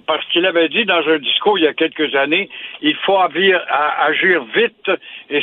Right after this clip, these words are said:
ça presse comme une plaie, alors que là, on s'aperçoit qu'il prend une distance vis-à-vis de cette position-là, parce que la situation économique de l'Angleterre oblige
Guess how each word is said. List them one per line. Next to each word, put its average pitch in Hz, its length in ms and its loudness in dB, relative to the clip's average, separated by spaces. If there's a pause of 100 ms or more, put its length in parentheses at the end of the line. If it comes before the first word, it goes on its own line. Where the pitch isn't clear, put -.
ça 165 180 0
presse 208 400 2 (120)
comme 156 160 -4
une 151 140 -2
plaie, 202 360 0 (400)
alors 170 380 0
que 170 120 -2
là, 170 160 0
on 190 200 2
s'aperçoit 170 680 -2
qu'il 160 500 -2
prend 180 260 0
une 156 80 -6
distance 190 540 0 (420)
vis-à-vis 165 360 -2
de 180 100 -2
cette 160 180 0
position-là, 165 840 0 (380)
parce 220 280 0
que 220 80 0
la 190 200 2
situation 175 580 -2
économique 165 420 0
de 151 120 0
l'Angleterre 151 680 0 (380)
oblige 214 580 0